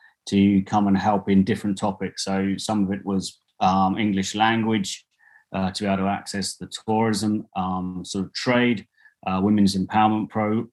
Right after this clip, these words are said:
programs, um, some health programs as well. So,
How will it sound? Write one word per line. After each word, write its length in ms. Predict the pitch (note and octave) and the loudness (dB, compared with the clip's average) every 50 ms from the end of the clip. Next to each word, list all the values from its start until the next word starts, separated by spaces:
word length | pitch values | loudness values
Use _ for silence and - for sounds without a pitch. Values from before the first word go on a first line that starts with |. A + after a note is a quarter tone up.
| _ _ | _ _
programs, 840 | - A2+ G#2+ G#2+ G#2+ G#2 G#2+ G#2+ G#2+ G#2 G#2 G#2 G2+ F#2+ G2 - _ _ _ - | -2 0 0 2 2 2 2 0 2 2 2 2 0 0 -2 -6 _ _ _ -4
um, 300 | G#2 G2+ G2 G2+ G2 F#2 | 0 2 2 2 2 0
some 200 | - - G2+ G2 | 0 -2 -2 -2
health 340 | F#2 F#2+ A2 A2+ G2+ - - | 0 2 2 2 2 0 -2
programs 640 | - A2+ A2+ A2 G#2+ A2 A2+ A2 A2 G#2+ F#2+ F#2+ | 0 0 2 2 2 2 2 2 2 2 0 -2
as 120 | F#2+ - - | -4 -4 -4
well. 440 | A2 A2 A2 A2 A2 A2 G#2+ - _ _ _ - - _ _ | -2 2 4 4 4 2 0 -4 _ _ _ -20 -20 _ _
So, 500 | - - - G#2+ G#2 G2+ G2 G2+ G2+ G2+ | -6 -4 -2 0 2 2 2 2 0 -2